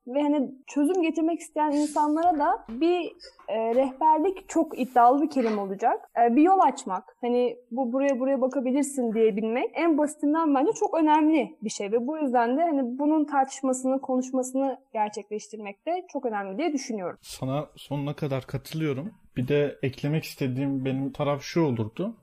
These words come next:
Speaker 2: Günümüzde yaşadığımız toplum veya sistem çok temel bir varsayım üzerine kurulu. O da şu, insan ekonomik bir çıkar bekleyerek hayatını sürdürür. Biz bir işe girdiğimiz zaman hangi iş daha fazla kazandırır,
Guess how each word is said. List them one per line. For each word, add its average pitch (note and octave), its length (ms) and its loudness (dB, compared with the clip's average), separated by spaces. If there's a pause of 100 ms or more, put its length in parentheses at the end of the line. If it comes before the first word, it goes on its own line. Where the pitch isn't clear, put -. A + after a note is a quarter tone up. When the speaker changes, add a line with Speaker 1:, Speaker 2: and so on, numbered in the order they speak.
Speaker 2:
Günümüzde C#3+ 520 -6
yaşadığımız C3+ 760 -6
toplum C#3 480 -10
veya B2+ 220 -4
sistem D3 720 -10
çok - 260 -8
temel C#3+ 420 -4
bir C#3 200 -6
varsayım C3+ 580 -4
üzerine A2+ 440 -8
kurulu. C#3+ 540 -12
O - 120 -4
da A#3 80 0
şu, D#3+ 340 -4 (180)
insan E3 640 -4 (100)
ekonomik D#3+ 600 -4
bir E3 100 0
çıkar D3+ 520 -6
bekleyerek A#2 720 -6
hayatını A#2 560 -8
sürdürür. G#2+ 760 -10
Biz C3 300 -8
bir C3 140 -10
işe C#3 240 -10
girdiğimiz C3 560 -6
zaman C3 320 -6
hangi C3+ 400 -10
iş - 220 -12
daha B2 160 -10
fazla A#2 340 -10
kazandırır, A2 760 -14